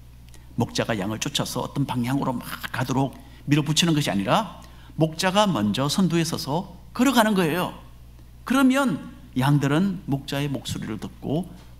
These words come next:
따라갔다라는 것이 이스라엘의 그 양을 치는 방법이었습니다.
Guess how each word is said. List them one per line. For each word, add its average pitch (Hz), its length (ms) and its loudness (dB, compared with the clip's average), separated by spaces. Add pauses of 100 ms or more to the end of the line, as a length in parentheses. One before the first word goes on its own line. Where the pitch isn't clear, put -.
따라갔다라는 170 800 -8
것이 147 500 -6 (340)
이스라엘의 104 720 -4 (240)
그 - 180 -10
양을 170 260 -4
치는 147 500 -2
방법이었습니다. 98 800 0